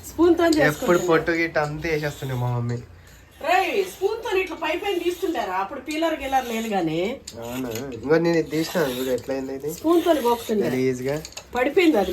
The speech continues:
Speaker 1: మరి.
Speaker 2: పొట్లకాయ అయినట్టు.
Speaker 1: మొత్తం అంత తీస్తారా నాన్న? ఏనంటే మమ్మీ చేసిస్తా, హెల్ప్ చేస్తా అంటావు, నువ్వు అట్లా చేస్తావు.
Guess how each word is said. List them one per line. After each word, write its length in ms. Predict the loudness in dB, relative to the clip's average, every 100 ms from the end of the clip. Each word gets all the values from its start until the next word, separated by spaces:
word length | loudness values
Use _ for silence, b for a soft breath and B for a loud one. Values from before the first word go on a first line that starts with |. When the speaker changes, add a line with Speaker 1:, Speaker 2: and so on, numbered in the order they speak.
| -2
Speaker 1:
మరి. 240 | -2 -4 -6 -6
Speaker 2:
పొట్లకాయ 380 | -4 0 2 2
అయినట్టు. 340 | 0 -4 2
Speaker 1:
మొత్తం 400 | 4 4 4 6
అంత 220 | 6 4 2
తీస్తారా 420 | 2 4 4 4
నాన్న? 380 | 2 2 0 -2 -6 -20 -20 -20 -18 -18 -18 -20 -20 -20 -18 -16 -16 -18 -20 -20 -12 0
ఏనంటే 460 | 4 6 4 2
మమ్మీ 300 | 2 4 6 6
చేసిస్తా, 420 | 4 4 0 2 2
హెల్ప్ 300 | 4 2 0
చేస్తా 300 | 0 0 0
అంటావు, 300 | -2 -2 -4 -4
నువ్వు 160 | -4
అట్లా 240 | -6 -6 -8 -8
చేస్తావు. 340 | -10 -12